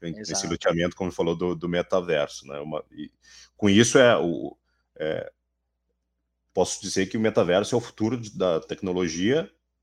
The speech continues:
Speaker 1: porém já é uma realidade dentro do universo
Speaker 2: Exato,
Speaker 1: na
Speaker 2: mas não uma substituição. Acho que é esse que é o lance, não é uma substituição. Ele é um
Speaker 1: Sem dúvida.
Speaker 2: acréscimo,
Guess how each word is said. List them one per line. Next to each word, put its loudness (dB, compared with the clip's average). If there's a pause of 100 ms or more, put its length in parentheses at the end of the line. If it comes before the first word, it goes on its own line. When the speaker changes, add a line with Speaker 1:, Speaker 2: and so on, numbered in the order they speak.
(140)
Speaker 1:
porém 4
já 0
é 6
uma 4
realidade 6
dentro -4
do -4
universo 0
Speaker 2:
Exato, 2
Speaker 1:
na -4
Speaker 2:
mas 2
não 4
uma 6
substituição. 0 (200)
Acho 0
que 2
é 10
esse 0
que -2
é 2
o 2
lance, -4
não 0
é 8
uma 2
substituição. -8
Ele 0
é 2
um 0
Speaker 1:
Sem 4
dúvida. -4
Speaker 2:
acréscimo, 2